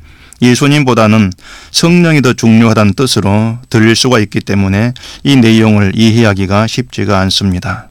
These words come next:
성령을 모독하고 거역하는 죄에 대한 이야기는 예수님께서 귀신 들려 눈 멀고 말 못하는 사람을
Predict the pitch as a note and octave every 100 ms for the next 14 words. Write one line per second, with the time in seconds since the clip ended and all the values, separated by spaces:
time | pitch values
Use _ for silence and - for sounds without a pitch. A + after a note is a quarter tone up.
0 | - - D#3+ E3 E3 D#3+ B2 C3 B2+ C3
1 | G#2+ G2 G#2+ A#2+ A2+ A#2 C3 - D#3 A2+
2 | - A2+ B2 A#2+ A2+ G#2+ G#2 G#2+ F#2+ F#2+
3 | G#2 F#2 - - - - - B2+ B2+ D#3
4 | E3+ E3+ D#3 A#2+ G#2 G2+ A2 A#2+ A2+ C3
5 | B2+ B2 A#2 A2 A2 B2+ B2+ B2 A#2 A2+
6 | A2 G#2 A#2 A2+ A#2 A#2+ C#3 B2+ A2+ G#2+
7 | G#2 G2+ A2 B2